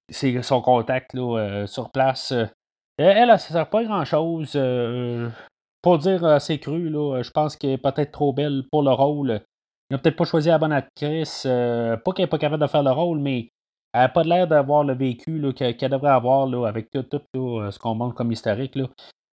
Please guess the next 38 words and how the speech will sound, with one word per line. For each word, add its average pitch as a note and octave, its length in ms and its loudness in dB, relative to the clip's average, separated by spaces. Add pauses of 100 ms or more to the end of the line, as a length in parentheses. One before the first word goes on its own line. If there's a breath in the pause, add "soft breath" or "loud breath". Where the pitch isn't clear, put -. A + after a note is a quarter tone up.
Euh, A2+ 220 4
elle A2+ 60 4
va C#3 80 2
servir, F3+ 380 2
en, B2+ 260 2
dans B2+ 180 2
le A#2+ 60 -2
fond, D#3+ 220 0
là, C#3 120 2
juste E3+ 300 -2
un A#2+ 240 2
peu D#3 160 -4
pour B2 220 -6
donner A#2+ 260 -2
une, G2 580 -6 (420)
un A2+ 140 -4
petit - 300 -6
approfondissement D3+ 680 -2
à C#3 80 -2
Rambo, A#2+ 580 -2
là, A#2 160 -4
mais, G#2+ 320 -4 (500)
euh, A2+ 400 2
encore C3+ 280 0
là, B2+ 100 -2
ça C3 140 -8
sera B2 180 -8
pas D#3 120 -2
assez C3 180 -2
approfondi, A#2 720 -4
là, B2+ 300 -4
euh, F#2+ 220 -2 (540)
elle, D3+ 120 4
elle C#3 100 6
veut B2+ 100 2
plus - 220 -6
partir C#3 320 0
de B2+ 80 0